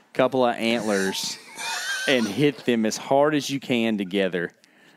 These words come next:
And, uh, sure enough, it was just calm enough that morning that this deer from five hundred yards away can hear the rattling antlers.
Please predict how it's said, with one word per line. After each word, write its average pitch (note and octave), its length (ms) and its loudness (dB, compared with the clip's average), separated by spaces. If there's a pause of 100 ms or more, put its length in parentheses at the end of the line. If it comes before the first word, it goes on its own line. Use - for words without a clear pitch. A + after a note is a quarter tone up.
(840)
And, G2+ 1120 -2 (360)
uh, G2 600 0 (140)
sure - 260 2
enough, D3 420 2
it A#2+ 100 2
was G#2 300 -2
just D#3 800 0
calm D#3+ 380 0
enough F2+ 380 -2
that G#2 200 0
morning G#2+ 500 -2 (540)
that G2+ 180 0
this A#2+ 180 0
deer A2 440 2
from G#2+ 240 -4
five C#3+ 520 0
hundred C#3 240 2
yards B2 300 2
away G2 420 2
can F#2+ 200 -6
hear C3 360 2
the A2 100 0
rattling F#2 480 -2
antlers. - 440 -16